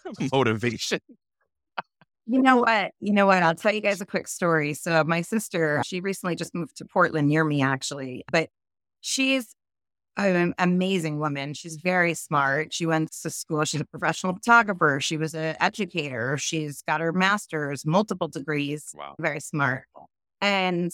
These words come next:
Speaker 2: here I didn't get my degree from F I T. I ended up being self-made, educating myself later in life and through experience. And,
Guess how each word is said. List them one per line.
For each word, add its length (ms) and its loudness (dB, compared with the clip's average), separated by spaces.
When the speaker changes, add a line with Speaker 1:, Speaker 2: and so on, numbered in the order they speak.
Speaker 2:
here 400 2
I 180 4
didn't 440 -2
get 180 -4
my 140 -2
degree 580 -12
from 120 -2
F 160 0
I 220 0
T. 280 -4
I 80 0
ended 240 -2
up 120 -2
being 200 -2
self-made, 720 0
educating 500 -2
myself 400 -2
later 280 2
in 120 2
life 420 0
and 240 -2
through 160 -8
experience. 840 -2
And, 260 -8